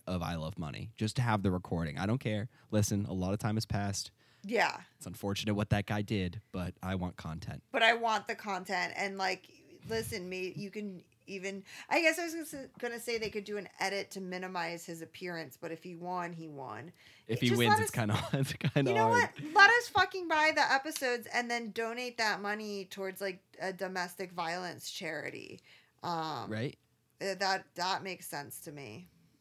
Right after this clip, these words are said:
Speaker 1: I mean, they, these shows edit stuff and play edits all the time. Just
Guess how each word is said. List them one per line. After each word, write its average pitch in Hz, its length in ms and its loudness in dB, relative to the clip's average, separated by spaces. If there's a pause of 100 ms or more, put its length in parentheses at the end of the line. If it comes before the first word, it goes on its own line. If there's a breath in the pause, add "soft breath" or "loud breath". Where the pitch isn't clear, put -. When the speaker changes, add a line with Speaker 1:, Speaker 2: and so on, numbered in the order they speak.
(480 soft breath)
Speaker 1:
I 143 80 -2
mean, 170 140 4
they, 165 120 0
these 143 360 0
shows 160 320 0
edit 123 300 -2
stuff 127 280 -2
and 110 120 -4
play 107 240 0
edits 107 300 -4
all 104 160 -2
the 104 60 -4
time. 104 400 -4
Just 139 180 -6